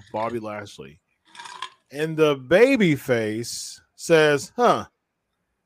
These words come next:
I'm going to help the heel who wants to bury me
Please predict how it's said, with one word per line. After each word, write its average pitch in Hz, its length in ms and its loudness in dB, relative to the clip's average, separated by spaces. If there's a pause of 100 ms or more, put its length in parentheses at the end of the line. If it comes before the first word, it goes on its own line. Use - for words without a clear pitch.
(340)
I'm 247 220 -4
going 147 160 0
to 139 220 -6
help 147 340 -2
the 139 160 -2
heel 131 540 -4 (1300)
who 170 320 6
wants 160 360 0
to 147 140 -4
bury 170 480 0
me 131 600 -4